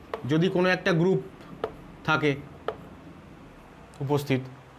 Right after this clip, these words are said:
মানে এই কা-, এই particular কার্বনটাতে যে hydrogen থাকে, বেনজিন হলে আমরা জানি সি সিক্স এইচ সিক্স, তো প্রত্যেকটা কার্বনে একটা করে hydrogen।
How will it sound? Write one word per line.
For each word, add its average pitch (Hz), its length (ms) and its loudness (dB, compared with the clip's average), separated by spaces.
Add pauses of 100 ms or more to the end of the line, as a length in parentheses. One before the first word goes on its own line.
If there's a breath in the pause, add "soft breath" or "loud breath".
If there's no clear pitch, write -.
(380)
মানে 156 320 4
এই 165 160 4
কা-, 170 220 4
এই 185 80 4
particular 175 420 4
কার্বনটাতে 160 480 4
যে 170 60 4
hydrogen 165 540 6
থাকে, 175 240 4 (440 loud breath)
বেনজিন 180 420 6
হলে 196 180 6
আমরা 190 120 6
জানি 196 180 6
সি 196 180 2
সিক্স 208 360 0
এইচ 170 200 2
সিক্স, 202 280 -2 (420 loud breath)
তো 151 80 -2
প্রত্যেকটা 185 440 2
কার্বনে 185 300 4
একটা 180 140 2
করে 190 220 4
hydrogen। 185 360 4